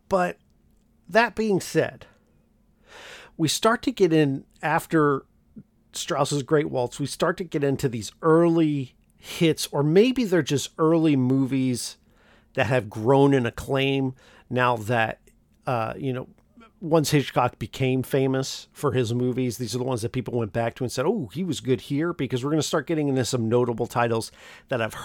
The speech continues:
I'm, I've heard of before, but maybe are not as familiar with. Uh, but first, we gotta get through the first t-, this is the only movie we're gonna review twice, sort of,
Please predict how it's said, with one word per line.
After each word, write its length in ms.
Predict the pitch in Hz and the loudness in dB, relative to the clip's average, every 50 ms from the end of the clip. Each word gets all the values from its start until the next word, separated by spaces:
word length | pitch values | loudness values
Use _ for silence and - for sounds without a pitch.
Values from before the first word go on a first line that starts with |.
| - - | -10 -6
I'm, 220 | - 135 127 127 - - | -2 -2 -2 -2 -4 -4
I've 140 | 127 110 | -6 -6
heard 340 | - - - 180 190 196 202 | -6 -6 -4 0 2 4 4
of 120 | 208 202 185 | 4 4 4
before, 380 | 196 185 - - 202 196 190 | 2 0 2 2 2 2 4
but 220 | 170 139 123 - - - | 2 0 -2 -4 -4 -2
maybe 280 | - 147 156 143 139 139 | 2 2 2 4 2 2
are 80 | 131 | 0
not 180 | 127 131 - - | 0 0 -2 -4
as 140 | 113 101 - | -6 -6 -6
familiar 520 | - - 117 104 104 110 113 127 123 135 | -6 -6 -6 -4 -4 -4 -4 -2 -2 -2
with. 300 | 135 131 135 139 139 - - _ _ - - - - - - - _ - _ _ - | 0 0 0 -2 -4 -8 -14 _ _ -20 -20 -20 -20 -20 -20 -20 _ -20 _ _ -4
Uh, 180 | 117 117 113 | -2 0 0
but 200 | - - 131 - | 2 0 0 0
first, 300 | - - 175 170 - - | 2 4 4 4 4 4
we 100 | 165 160 | 2 2
gotta 200 | 139 151 135 135 | 2 2 2 2
get 200 | 110 120 135 120 | 2 2 0 0
through 180 | - - 139 127 | 0 -2 0 2
the 140 | 123 127 123 | 2 2 0
first 760 | - - - - - 262 311 339 311 - - - - _ _ | 0 -6 -12 -2 0 2 4 4 4 2 0 -4 -6 _ _
t-, 100 | - - - - - 190 - | -2 -2 -2 -2 -6 -16 0
this 160 | - 254 381 302 | 4 4 4 4
is 120 | 277 226 | 2 0
the 80 | 220 226 | 0 2
only 180 | 240 247 233 | 2 2 4
movie 180 | 226 233 226 208 | 4 4 4 4
we're 60 | 208 | 4
gonna 160 | 202 220 208 | 6 6 6
review 360 | 196 180 175 170 175 196 180 | 6 6 6 6 4 4 2
twice, 380 | 151 - - 175 170 143 104 - | 2 2 4 4 4 4 4 2
sort 260 | - - 151 117 101 | 2 0 0 0 -2
of, 260 | 95 92 - - - | -4 -8 -10 -12 -16